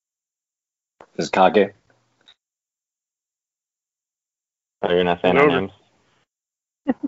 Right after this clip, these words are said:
Speaker 2: And
Speaker 4: not
Speaker 2: hate
Speaker 4: all
Speaker 2: mail.
Speaker 4: introduce ourselves at once now. I mean, geez.
Speaker 2: We, usually you would say our names
Speaker 3: I say,
Speaker 2: and
Speaker 3: usually you
Speaker 2: hi.
Speaker 3: say the names, and then we respond with our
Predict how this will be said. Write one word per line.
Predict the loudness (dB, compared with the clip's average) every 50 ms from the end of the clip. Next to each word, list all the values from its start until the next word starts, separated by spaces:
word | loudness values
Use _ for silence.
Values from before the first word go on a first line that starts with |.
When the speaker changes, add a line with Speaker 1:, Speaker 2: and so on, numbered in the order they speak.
| -8 -8 -10 -6 -6 -8 -8 -10 -20 -10 -6
Speaker 2:
And | -2 0 0
Speaker 4:
not | 2 4
Speaker 2:
hate | 4 2 2
Speaker 4:
all | 2
Speaker 2:
mail. | 0 -2 -2
Speaker 4:
introduce | -4 -6 -6 -8 -8 -6 -6
ourselves | -8 -4 -2 0 0 2 0 -2 -2
at | -4 -6
once | -4 -4 -4 -4 -6 -10 -8
now. | -8 -6 -6 -6 -8
I | -10
mean, | -10 -10 -10 -10
geez. | -8 -6 -4 -4 0 0
Speaker 2:
We, | 0 0 0 -6 -8 -10 _ _ _ _ _ _ _ -10
usually | -6 -2 -2 0 2 2 4 4 4 2 0
you | 0 0 0 0 2 2 0 0 0
would | 0 0 0 -2 -4 -8 -16 _ _ _ _ _ _ _ _ _ _ _ _ _ _ _ _ -4
say | -2 -2 -2
our | -2 0
names | 2 2
Speaker 3:
I | 4
say, | 4 4
Speaker 2:
and | 4
Speaker 3:
usually | 6 4 4 4 4 2 2 2
you | 2
Speaker 2:
hi. | 2 2 2 4
Speaker 3:
say | 4 4 4
the | 4 2
names, | 0 2 2 2 0 -2 -2 0
and | 2
then | 2 2 4
we | 4 4 4
respond | 2 2 0 0 2 2 2 2 0
with | -2 -4 _ _ -10 -2
our | 2 2 2 2 2